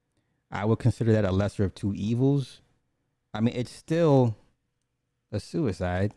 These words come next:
because you're taking your life preemptively. It's the act of taking one's life preemptively. So under the very definition, yes. But, you know, if you're asking me, like, am I gonna hold it against them? Or, or, you know, I'm saying, hell no. Like, I,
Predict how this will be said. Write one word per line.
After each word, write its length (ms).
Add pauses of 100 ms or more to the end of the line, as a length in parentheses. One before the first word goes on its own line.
(100)
because 500
you're 220
taking 360
your 120
life 340 (120)
preemptively. 840 (840)
It's 200
the 200
act 300
of 140
taking 340
one's 280
life 340
preemptively. 920 (480)
So 200
under 200
the 100
very 240
definition, 800 (360)
yes. 840 (760)
But, 340
you 100
know, 220
if 180
you're 140
asking 360
me, 120
like, 180
am 120
I 60
gonna 160
hold 220
it 100
against 360
them? 120
Or, 140
or, 200
you 180
know, 60
I'm 80
saying, 120
hell 400
no. 240
Like, 200
I, 300